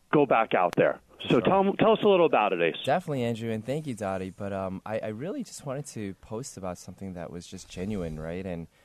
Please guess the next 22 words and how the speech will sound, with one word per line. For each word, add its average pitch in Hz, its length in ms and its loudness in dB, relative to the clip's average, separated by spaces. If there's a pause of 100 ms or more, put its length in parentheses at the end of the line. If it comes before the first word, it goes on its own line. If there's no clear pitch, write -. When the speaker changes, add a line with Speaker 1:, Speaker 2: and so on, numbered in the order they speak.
(180)
Speaker 2:
I 98 60 -10
think 123 160 -6
so - 180 -6
many 110 140 -2
times 101 360 -6
people - 340 -8
feel 92 400 -6
as 85 160 -8
if 90 180 -10
they 87 120 -12
have 85 200 -14
to 90 80 -12
post - 320 -14
about 80 240 -8 (100)
so - 300 -12
many 87 140 -6
successes. 85 680 -10
And, 80 240 -10 (420)
you 95 80 -8
know, 90 100 -4
I 87 80 -2
think 95 300 -10